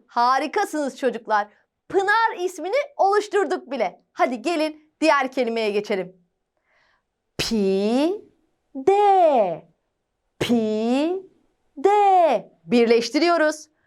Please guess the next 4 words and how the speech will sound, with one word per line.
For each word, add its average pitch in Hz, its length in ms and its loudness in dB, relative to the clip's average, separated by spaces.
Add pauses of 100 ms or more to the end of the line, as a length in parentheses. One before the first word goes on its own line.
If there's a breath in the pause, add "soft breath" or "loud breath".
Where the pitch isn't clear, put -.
(640)
Pide. 285 680 0 (800)
Pide. 311 640 2
Evet, 214 600 -4
kelimemiz 294 760 -4